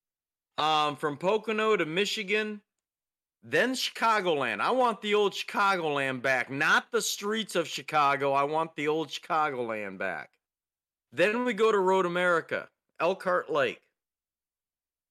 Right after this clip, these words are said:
uh, road course. Then to Milwaukee, the M-, Milwaukee Mile. Bring that back.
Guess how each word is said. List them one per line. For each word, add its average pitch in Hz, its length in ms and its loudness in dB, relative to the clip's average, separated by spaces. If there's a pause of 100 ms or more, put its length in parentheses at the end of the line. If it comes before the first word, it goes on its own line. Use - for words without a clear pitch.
uh, 123 340 0
road 147 300 -2
course. 98 260 -4
Then 190 300 0
to 254 40 2
Milwaukee, 226 960 2
the 131 120 -2
M-, 147 360 -6
Milwaukee 156 580 0
Mile. 156 500 0 (560)
Bring 190 320 0
that 180 320 -2
back. 101 340 -2